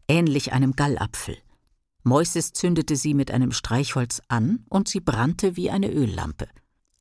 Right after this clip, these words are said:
„In dem Gallapfel lebe ein kleiner Käfer“, sagte Moises. „Dieser Bursche bewirke, dass der Baum eine Art Teer erzeuge, mit dem die Leute ihre Blasrohre abdichteten und in ihren Hütten Licht machten.“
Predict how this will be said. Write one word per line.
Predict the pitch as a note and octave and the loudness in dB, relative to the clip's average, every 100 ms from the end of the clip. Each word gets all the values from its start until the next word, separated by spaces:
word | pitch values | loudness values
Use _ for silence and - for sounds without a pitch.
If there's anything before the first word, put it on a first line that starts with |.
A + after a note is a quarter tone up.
| _ _ _ _ - | _ _ _ _ 4
„In | G#3+ | 6
dem | G3+ D3 | 6 2
Gallapfel | - A2 C3 - D#3 - D#3 | 2 0 2 0 -2 -2 0
lebe | D3 D3 F3 E3+ - | 0 2 2 0 0
ein | C3+ | -2
kleiner | - C#3 C#3 B2+ | 0 0 0 0
Käfer“, | - F#3+ G#3+ - G2+ | 0 0 0 -4 -6
sagte | - G2 - B2 | -4 -6 -4 0
Moises. | A2+ G#2+ G2+ - - - - _ _ _ - - | 0 0 -4 -6 -8 -8 -10 _ _ _ -6 0
„Dieser | F3 D3 | 2 2
Bursche | C3 C3 C#3 | 2 0 0
bewirke, | F#3+ F3+ B2+ A#2+ A#2+ G#3 A#3+ - - - | 0 2 2 0 2 0 0 -10 -6 -2
dass | F#3+ | 0
der | G3+ | 0
Baum | F#3+ D3 A3 | 0 0 2
eine | F#3+ G#3 - | 2 2 0
Art | F#3+ - | -2 -4
Teer | - A#3 E3+ - | -4 0 0 0
erzeuge, | C3 - D3+ C3 A#2+ A#2 A2+ - _ - | -2 -2 0 0 2 0 -2 -10 _ -2
mit | D#3 E3 | 0 2
dem | F3 | 2
die | D#3+ | 4
Leute | C3+ B2 - | 2 2 0
ihre | E3 E3 E3+ | 0 2 0
Blasrohre | C#3+ C#3 E3+ - B2 C3 A#2+ G#2 | 2 2 0 -2 0 0 0 -2
abdichteten | - _ D3 - F3+ - G#3+ | -4 _ -4 -2 -4 0 0
und | G3 F3 F3+ | 0 -2 0
in | F3+ | 0
ihren | E3+ F#3+ B2+ | 0 0 2
Hütten | E3 - G3 | 0 0 -2
Licht | F#3 G#3+ - - | 2 0 0 -6
machten.“ | G#2 G2 - - | -6 -8 -8 -10